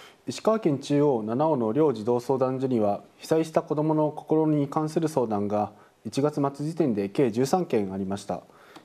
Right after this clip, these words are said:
よくあるケースは幼児世代の赤ちゃん帰りだったそうです。例えば、今までは寝るときに一人でベッドに入って寝ていたのに、地震後は寝かしつけてもらえないと眠れない子どもがいました。他にも、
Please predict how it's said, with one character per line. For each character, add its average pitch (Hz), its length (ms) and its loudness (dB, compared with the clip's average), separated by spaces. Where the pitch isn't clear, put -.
よ 180 100 4
く 180 160 2
あ 180 40 4
る 160 100 -2
ケ 151 160 2
ー - 20 0
ス 143 140 -4
は 135 200 4
幼 135 160 2
児 147 140 -2
世 160 120 2
代 147 160 4
の 143 220 -2
赤 - 180 -6
ち - 100 -2
ゃ 160 40 2
ん 165 80 2
帰 175 140 4
り 127 60 2
だ 107 80 4
っ - 20 0
た - 120 -8
そ 101 140 -2
う 92 40 -4
で 92 120 -4
す。 - 220 -16
例 185 140 4
え 175 40 6
ば、 135 300 2
今 139 180 0
ま 208 120 4
で 180 80 4
は 127 120 6
寝 104 100 -2
る 120 100 2
と 156 100 2
き 143 140 -2
に 107 120 0
一 - 220 -2
人 - 100 2
で 135 120 4
ベ 104 140 0
ッ 135 100 -2
ド 127 60 0
に 104 100 0
入 131 140 -2
っ - 20 -6
て 127 200 -2
寝 98 120 0
て 117 100 -4
い 104 60 -2
た 123 100 0
の 113 100 2
に、 95 140 -4
地 120 80 -10
震 147 200 0
後 151 100 2
は 120 140 4
寝 104 80 -8
か 117 140 -4
し - 40 -16
つ - 120 -18
け 180 120 2
て 175 60 2
も 147 140 2
ら 131 120 2
え 127 60 0
な 123 120 2
い 123 80 -2
と 156 360 0
眠 113 180 2
れ 127 80 2
な 143 100 2
い 147 60 -2
子 147 100 0
ど 151 80 2
も 160 100 0
が 185 100 2
い 139 40 0
ま 104 120 -2
し - 80 -16
た。 - 160 -2
他 - 220 0
に 180 80 2
も、 131 320 2